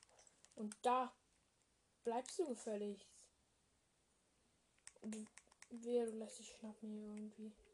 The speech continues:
Hm,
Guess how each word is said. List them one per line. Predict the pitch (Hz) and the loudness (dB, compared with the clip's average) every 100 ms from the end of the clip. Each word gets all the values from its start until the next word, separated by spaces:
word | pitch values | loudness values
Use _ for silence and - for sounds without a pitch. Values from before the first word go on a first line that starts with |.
| - _ _ _ _ 427 523 494 _ - - - 523 523 508 | -20 _ _ _ _ -20 -20 -20 _ -20 -20 -20 -20 -20 -12
Hm, | 370 381 370 359 359 349 339 330 339 330 330 320 | -2 0 2 0 0 -2 -2 -4 -4 -4 -4 -6